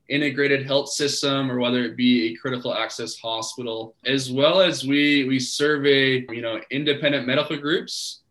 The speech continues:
and really anyone in which, in which they provide medical services in the state of Iowa. And so when it's all said and done, you know, throughout the, uh, the different specialties in which Connor had mentioned, you know, we survey thousands of people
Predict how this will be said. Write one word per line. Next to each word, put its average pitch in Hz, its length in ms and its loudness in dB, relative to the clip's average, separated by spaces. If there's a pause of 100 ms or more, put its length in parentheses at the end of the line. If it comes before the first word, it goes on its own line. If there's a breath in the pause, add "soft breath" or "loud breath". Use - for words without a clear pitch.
(240)
and 127 220 0
really 151 340 4
anyone 143 640 2
in 123 180 0
which, 127 560 -4
in 127 100 -8
which 131 220 -4
they 127 100 -4
provide 127 640 0
medical 123 260 -4
services 123 400 -6
in 117 40 -12
the 113 60 -12
state 117 240 -6
of 110 200 -6
Iowa. 110 640 -2 (140)
And 117 200 -16
so 131 520 -2 (400 loud breath)
when 135 180 -4
it's 175 180 -2
all 151 200 6
said 143 220 0
and 135 200 2
done, 123 420 2
you 117 80 -10
know, 117 160 -2
throughout 131 580 0
the, 127 540 2 (160)
uh, 120 140 -4
the 123 80 -2
different 135 360 -2
specialties 131 600 -2
in 123 140 -6
which 120 240 -6
Connor 127 260 -2
had 117 100 -4
mentioned, 120 520 -4
you 117 80 -8
know, 117 120 -4
we 139 140 2
survey 127 460 -2
thousands 120 520 -2
of 110 120 -12
people 113 560 -8